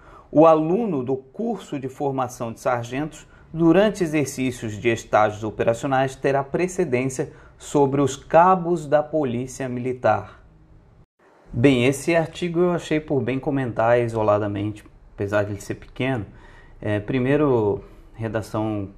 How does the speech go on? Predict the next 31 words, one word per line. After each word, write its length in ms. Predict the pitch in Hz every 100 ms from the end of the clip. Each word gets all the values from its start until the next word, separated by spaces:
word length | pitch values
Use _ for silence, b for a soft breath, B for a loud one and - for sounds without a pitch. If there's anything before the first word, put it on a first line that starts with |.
| -
horrível, 440 | 113 98 113 104
como 180 | 98 104
sempre, 460 | - 139 156 156 135
ele 600 | 123 120 113 107 98 - B B B
fala 560 | - 113 110 110 98 -
das 240 | 127 101 -
praças 460 | - 117 117 104
especiais 720 | 101 - 113 104 - 101 123
e 40 | 110
demais 360 | 113 110 113
praças. 540 | - - 104 98 - -
Bastava 460 | 107 117 165 170
ele 80 | 185
dizer 760 | 165 139 110 135 143 127 107 107
a 40 |
sequência, 680 | 120 139 - 110 101 - - - - - -
né? 300 | 98 107 110
A 60 | 101
sequência, 480 | - - 101 95 120
dizer 240 | 113 98
que 240 | - 98
é 100 | 98
aspirante, 560 | 101 101 - 120 139 135
depois 340 | 131 - 113
vem 120 | 110 110
aluno 260 | 107 107
oficial 580 | 110 - - 110 120 127
e 40 |
depois 600 | 120 117 - 104 104 104 - b b b b
subtenente 1080 | - - - 104 107 - 104 107 135 156 165
e 920 | 156 139 113 104 - 101 113 117 104